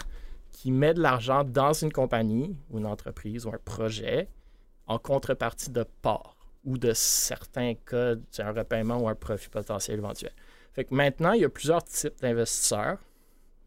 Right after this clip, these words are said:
mais je veux parler de la structure qu'il vous faut pour la majorité du temps pour, premièrement, être en mesure de même recevoir un tel investissement. Donc, pour donner des parts de quelque chose, la chose en question doit premièrement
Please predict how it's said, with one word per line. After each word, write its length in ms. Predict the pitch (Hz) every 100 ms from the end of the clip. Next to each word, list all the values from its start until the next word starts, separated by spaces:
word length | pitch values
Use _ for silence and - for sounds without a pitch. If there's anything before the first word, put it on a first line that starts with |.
| - 110
mais 120 | 110
je 60 | 120
veux 40 | 120
parler 280 | 131 127
de 80 | 170
la 80 | 135
structure 720 | - - - 127 - 156 160
qu'il 180 | 156 123
vous 140 | 120
faut 260 | - 139 143
pour 160 | - - - _ 123
la 160 | 110
majorité 560 | 113 120 120 117 120 139
du 100 | 135
temps 180 | 139 143
pour, 180 | 120 -
premièrement, 480 | 123 120 117 143 -
être 200 | 135 131
en 100 | 123
mesure 320 | 120 135 143
de 80 | 123
même 220 | 131 131
recevoir 880 | 117 131 143 - 123 117 117 - - - - _ -
un 100 | 117
tel 220 | - 113
investissement. 500 | 104 104 - - 123 - _ _ _ -
Donc, 220 | 127 -
pour 160 | - 131
donner 260 | 131 143 240
des 140 | 147
parts 440 | - 147 131 160
de 80 | 139
quelque 340 | 127 120 117 107
chose, 580 | - 107 127 208 180 - - _ -
la 120 | 117
chose 380 | - - 208 208
en 100 | 127 -
question 720 | - 131 - - 117 131 202
doit 260 | 135 107 131
premièrement 640 | - 147 160 147 131 175